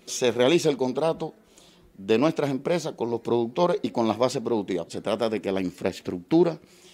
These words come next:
que conduce el agua hacia el campo, hacia el lugar de la siembra, hay que darle mantenimiento,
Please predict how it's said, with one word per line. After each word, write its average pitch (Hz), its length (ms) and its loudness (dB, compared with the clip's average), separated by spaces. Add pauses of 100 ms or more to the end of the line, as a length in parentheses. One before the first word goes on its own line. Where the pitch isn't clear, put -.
(120)
que 101 140 -2
conduce 104 500 -2
el 104 120 2
agua 101 320 0
hacia 80 200 -8
el 78 140 -8
campo, 120 420 0
hacia 87 180 -6
el 85 60 -2
lugar 101 260 -4
de 120 80 -6
la 104 100 -6
siembra, 160 360 -8 (460)
hay 139 160 0
que 104 120 -4
darle 98 260 0
mantenimiento, 87 680 -8